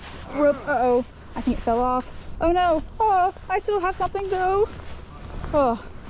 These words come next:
man, all my emotions. Uh-oh, uh-oh. Oh no,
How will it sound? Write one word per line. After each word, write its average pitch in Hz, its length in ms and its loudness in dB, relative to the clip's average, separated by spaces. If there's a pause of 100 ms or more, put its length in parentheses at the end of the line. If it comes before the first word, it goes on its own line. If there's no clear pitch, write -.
(180)
man, 233 280 2 (840)
all 370 100 4
my 302 120 2
emotions. 302 680 2 (720)
Uh-oh, 208 560 2 (560)
uh-oh. 269 560 4 (560)
Oh 330 220 4
no, 330 640 4